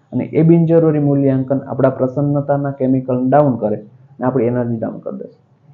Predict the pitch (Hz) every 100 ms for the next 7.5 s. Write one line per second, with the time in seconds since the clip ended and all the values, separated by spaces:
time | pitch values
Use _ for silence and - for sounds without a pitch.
0 | - 135 117 127 143 156 156 151 143 147
1 | 147 151 151 151 165 - 131 127 135 139
2 | 135 147 143 147 139 143 135 135 131 127
3 | 135 123 123 135 135 131 131 131 110 113
4 | 113 _ _ - 131 131 127 139 147 147
5 | 151 151 147 147 143 135 127 113 117 135
6 | 147 143 139 139 135 131 120 127 123 113
7 | - 110 113 104 -